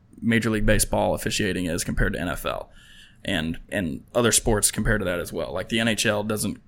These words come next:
you know, N H L officials don't cost, you know, important, crucial games. And N F L officials do it regularly. And they did it again on Monday night, I think. It was the, the Lions and the, yeah, you can play that in a sec. The Lions, and we'll set it up.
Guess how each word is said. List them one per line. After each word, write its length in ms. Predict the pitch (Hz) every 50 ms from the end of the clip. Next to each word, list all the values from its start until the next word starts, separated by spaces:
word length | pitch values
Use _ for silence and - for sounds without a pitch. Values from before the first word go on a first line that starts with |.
| - -
you 100 | - 131
know, 160 | 104 92 85 - -
N 100 | 135 135
H 140 | 127 -
L 160 | 147 131 117 113
officials 480 | 107 - 135 117 - 117 107 104 104
don't 280 | 113 113 117 113 113 -
cost, 520 | - - 110 107 98 - - - - - - - - - - - - - -
you 100 | - 117
know, 160 | 98 104 - -
important, 460 | - - 113 - 120 110 - 101 98
crucial 300 | - - 101 - - 107
games. 340 | 107 104 92 76 65 - - - - - - - - - - -
And 200 | - 110 95 95
N 140 | - 98 113
F 120 | 113 -
L 360 | 117 110 107 104 104 107 - - - - -
officials 440 | - - - 110 113 117 110 107 110
do 180 | 113 123 107
it 60 | 95
regularly. 580 | 71 95 113 123 113 104 71 73 71 65 53 - - - - - - - -
And 120 | - 113 107
they 60 | 107
did 160 | 113 117 110
it 80 | 104 104
again 200 | 104 107 104 104
on 100 | 104 101
Monday 220 | 95 92 90 85
night, 180 | 92 104 104 85
I 80 | 78
think. 280 | - - 95 92 - -
It 100 | 92 85
was 220 | 87 98 98 - -
the, 260 | 101 107 92 101 113 - - - - - - -
the 80 | - 113
Lions 440 | 110 110 110 113 120 120 117 117 117
and 140 | 113 110 110
the, 240 | 104 101 104 104 - - - - - - - - - - - -
yeah, 80 | - 107
you 120 | 95 104 131
can 100 | - 131
play 120 | 131 123
that 100 | 113 113
in 60 | 104
a 40 | 98
sec. 240 | 101 - 117 104 -
The 80 | - 113
Lions, 400 | 120 120 123 131 135 135 131 135
and 280 | 123 113 - 92 90
we'll 120 | 117 117 113
set 180 | - 139 123
it 80 | 113 107
up. 220 | 101 82 - -